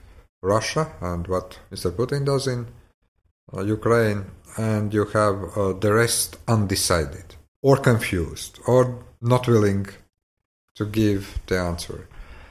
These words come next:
Uh, I think that, uh, there are a couple of policies that need to be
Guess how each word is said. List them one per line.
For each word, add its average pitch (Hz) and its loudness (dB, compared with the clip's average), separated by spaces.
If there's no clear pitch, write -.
Uh, 95 -2
I 107 0
think 151 2
that, - 2
uh, 95 2
there 117 4
are 104 4
a - -6
couple 104 2
of 92 -4
policies 101 2
that - -4
need 113 0
to 101 -2
be 98 4